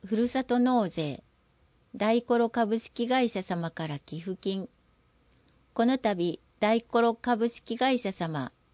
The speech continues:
代表取締役社長、松本周作様から企業版ふるさと納税として百万円のご寄付をいただきました。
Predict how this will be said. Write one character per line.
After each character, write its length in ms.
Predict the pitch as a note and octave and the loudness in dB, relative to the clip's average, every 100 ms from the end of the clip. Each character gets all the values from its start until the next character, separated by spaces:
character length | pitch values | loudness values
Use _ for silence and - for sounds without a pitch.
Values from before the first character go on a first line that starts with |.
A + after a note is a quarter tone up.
| _ _ _ | _ _ _
代 260 | G#3+ A3+ A#3 | -2 0 0
表 200 | C4 B3+ | 2 2
取 260 | B3 A#3+ B3 | 2 2 2
締 460 | - A3+ A3+ A3+ | 0 0 2 2
役 280 | A3+ A3+ A3 | 2 2 0
社 180 | A3 A3+ | 0 -2
長、 380 | - F3+ D#3 - _ _ _ _ - | -2 -4 -4 -6 _ _ _ _ -6
松 260 | G3 - | -4 0
本 280 | B3 B3 B3 | 0 4 2
周 260 | B3 A#3+ B3 | 4 2 4
作 340 | A#3+ A#3+ A#3 | 0 -2 -4
様 320 | A#3 A3+ A3 | 0 0 0
か 160 | G#3 G3+ | -2 -2
ら 140 | G3 | -2
企 240 | F3 - G3+ | -4 -4 2
業 200 | A#3+ A#3+ | 4 4
版 280 | A#3+ A#3+ A#3+ | 4 2 2
ふ 60 | |
る 140 | A#3 B3 | 2 2
さ 140 | B3 | 0
と 140 | B3+ | 0
納 260 | B3+ C4+ B3 | 0 2 0
税 160 | F#3+ F3+ | 0 -2
と 140 | - | -6
し 120 | E3 | -10
て 260 | - E3+ D#3 | -4 -4 -4
百 280 | F3+ G3 G#3+ | -4 -6 -2
万 260 | A#3 A#3+ A#3 | 0 2 2
円 240 | A3+ A3 | 2 2
の 180 | G#3+ G#3 | 0 0
ご 180 | - A3 | -2 -2
寄 160 | C4+ | 0
付 120 | C#4 G#3+ | 0 2
を 160 | F3 | 0
い 60 | E3 | 0
た 140 | F#3 | -2
だ 80 | G3 | -6
き 120 | F#3+ | -6
ま 140 | F#3+ G3 | -6 -6
し 120 | - | -6
た。 240 | - D#3 | -6 -6